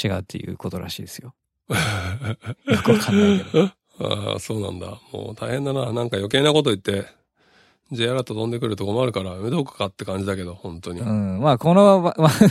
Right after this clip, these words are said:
Speaker 1: 組に突っ込んでくる人はあんまいないと思うけど。
Speaker 2: あ、そうか。そうか。ここは安全か。
Speaker 1: ここは安全地帯だと僕は勝手に思ってるけど。
Speaker 2: まあ僕はね、天皇制っていうのは昔はだから、あの、若い時はこんなものはいらんって、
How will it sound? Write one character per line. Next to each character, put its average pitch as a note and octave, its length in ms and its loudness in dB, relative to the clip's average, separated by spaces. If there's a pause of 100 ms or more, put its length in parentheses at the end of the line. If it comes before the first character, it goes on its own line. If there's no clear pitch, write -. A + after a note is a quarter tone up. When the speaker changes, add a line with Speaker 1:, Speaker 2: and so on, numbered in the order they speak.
(100)
Speaker 1:
組 G#3 200 10
に F#3 120 4
突 - 140 -6
っ - 20 -20
込 F#3+ 160 4
ん F3+ 40 2
で D3 120 8
く A2+ 80 4
る G#2+ 180 2
人 - 160 0
は G#2 220 2
あ - 20 4
ん C#3 80 2
ま C#3 80 6
い C3 120 0
な D3 80 2
い C#3+ 40 0
と B2 80 0
思 G#2 120 0
う G#2 40 -4
け G#2 120 -4
ど。 F#2+ 280 -6 (180)
Speaker 2:
あ、 A#2+ 200 0
そ - 140 0
う B2+ 40 -2
か。 F#2 240 -4
そ - 160 -6
う - 20 -6
か。 G#2 120 -6
こ C#3+ 100 -6
こ F#3 80 6
は F3+ 180 6
安 D#3+ 120 6
全 D3+ 180 4
か。 - 200 -4 (140)
Speaker 1:
こ D3+ 100 -4
こ F#3 120 6
は F3+ 240 10
安 E3 120 6
全 D#3+ 160 6
地 - 120 0
帯 A2+ 80 6
だ F#2+ 60 2
と G2+ 80 -2
僕 G2 160 -2
は G#2 60 2
勝 G#2+ 140 0
手 A2+ 80 2
に G#2+ 40 4
思 A2 100 0
っ - 20 -4
て - 100 -6
る F#2 80 -6
け F#2 60 -6
ど。 F2+ 360 -4
Speaker 2:
ま A#3 80 8
あ - 20 6
僕 A3 220 6
は D4+ 100 10
ね、 D4 140 4
天 B3 240 6
皇 C4+ 160 6
制 C#4+ 160 4
っ - 20 -10
て F3 140 0
い D3+ 80 6
う D3+ 40 6
の C#3+ 60 4
は B2 60 2
昔 D3+ 320 2
は E3+ 120 6
だ E3+ 100 6
か C3 100 4
ら、 F#2+ 320 -4 (140)
あ G#2+ 220 0
の、 F#2+ 520 -6 (500)
若 A#2 260 4
い C3+ 40 0
時 G2 180 -4
は F#2+ 320 -4
こ A2+ 120 -6
ん A#2 40 -2
な A#2 60 0
も B2+ 100 2
の A2+ 60 2
は G2+ 80 -2
い F#2 80 -4
ら G2 160 -2
ん D#2 60 -8
っ - 20 -18 (220)
て、 F#2+ 120 -8